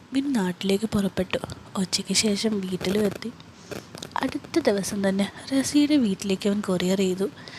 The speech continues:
രണ്ട് മൂന്ന് ദിവസങ്ങൾ വീണ്ടും കടന്നുപോയി. ഇതിനിടയിൽ അവൻ്റെ കസിൻ സിസ്റ്ററുടെ വിവാഹവും കഴിഞ്ഞു. "ഡാ വിനു, നീ മാമൻ്റെ കൂടെ ഒരു ഇടം വരെ പോകണം." "എന്തിനാ അമ്മേ?"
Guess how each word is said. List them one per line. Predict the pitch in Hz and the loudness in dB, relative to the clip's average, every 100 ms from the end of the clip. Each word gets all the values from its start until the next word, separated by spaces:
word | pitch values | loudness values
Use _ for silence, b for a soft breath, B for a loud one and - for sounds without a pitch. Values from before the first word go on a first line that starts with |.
| B B B - | B B B 2
രണ്ട് | 190 180 | 2 4
മൂന്ന് | 185 190 208 | 4 4 6
ദിവസങ്ങൾ | 214 196 226 214 220 | 6 6 4 4 4
വീണ്ടും | 214 196 196 233 233 | 4 2 0 -2 0
കടന്നുപോയി. | 208 196 202 202 196 - B B B B 277 | 2 2 0 2 0 -2 B B B B 2
ഇതിനിടയിൽ | 294 294 220 202 214 - | 6 8 8 6 4 -4
അവൻ്റെ | 277 294 - | -2 -2 -2
കസിൻ | 208 - 202 | -2 -4 -4
സിസ്റ്ററുടെ | 220 - 226 214 | -2 2 2 2
വിവാഹവും | 202 185 190 190 180 220 220 | 2 2 2 0 2 0 2
കഴിഞ്ഞു. | 220 190 202 254 - - - B B B B B - | 0 0 -2 -6 -10 -16 -12 B B B B B -2
"ഡാ | 202 202 | 4 6
വിനു, | 208 190 214 226 - | 4 2 0 -2 0
നീ | 339 349 | 4 6
മാമൻ്റെ | 285 185 185 185 | 6 6 2 0
കൂടെ | 202 202 | 2 0
ഒരു | 208 202 - | 0 -2 -2
ഇടം | - 185 185 | -4 -6 -4
വരെ | 180 196 - | -2 -2 0
പോകണം." | 202 196 196 - - - - - | 0 0 -4 -10 -20 -20 -20 -10
"എന്തിനാ | - 202 196 220 233 | -6 -4 2 4 4
അമ്മേ?" | 214 | 2